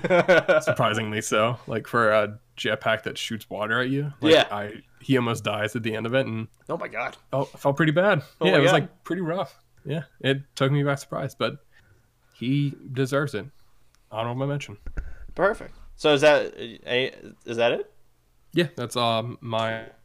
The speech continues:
Speaker 2: honorable mentions, yeah.
Speaker 1: All right, so my honorable mentions, uh, first one goes out to Lara Croft. Uh, she's a
Speaker 2: Ooh,
Speaker 1: female Indiana
Speaker 2: good choice.
Speaker 1: Jones, and I couldn't ask for more. Um,
Speaker 2: Great.
Speaker 1: <laughs> uh, Spyro, the dragon.
Speaker 2: Oh,
Speaker 1: Um,
Speaker 2: nice.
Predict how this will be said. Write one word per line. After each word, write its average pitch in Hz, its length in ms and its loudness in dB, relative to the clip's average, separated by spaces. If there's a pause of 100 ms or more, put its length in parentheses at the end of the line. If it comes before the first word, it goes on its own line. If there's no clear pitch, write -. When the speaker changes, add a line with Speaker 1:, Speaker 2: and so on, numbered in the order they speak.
(120)
Speaker 2:
honorable 117 360 -8
mentions, 127 300 -6
yeah. 139 120 -14
Speaker 1:
All 220 80 4
right, 131 220 6 (120)
so 127 480 0
my 151 220 2
honorable 165 340 6
mentions, 165 600 -4
uh, 123 300 4
first 135 240 -4
one 143 120 -4
goes 131 220 2
out 127 180 2
to 131 180 0
Lara 131 280 4
Croft. 151 540 2 (420)
Uh, 117 480 2
she's 139 280 -2
a 139 120 4
Speaker 2:
Ooh, 135 40 2
Speaker 1:
female 151 360 4
Indiana 147 320 4
Speaker 2:
good 127 80 -2
choice. 127 180 4
Speaker 1:
Jones, - 280 -12 (120)
and 110 160 -2
I 110 200 2
couldn't 123 360 -4
ask 120 180 0
for 147 120 -4
more. 113 240 -2 (640)
Um, 110 420 0
Speaker 2:
Great. 104 180 -4
Speaker 1:
<laughs> - 260 0 (800)
uh, 120 200 4
Spyro, 139 800 4 (280)
the 120 140 -4
dragon. 131 500 4 (220)
Speaker 2:
Oh, 113 100 4
Speaker 1:
Um, 117 240 4
Speaker 2:
nice. 120 220 -6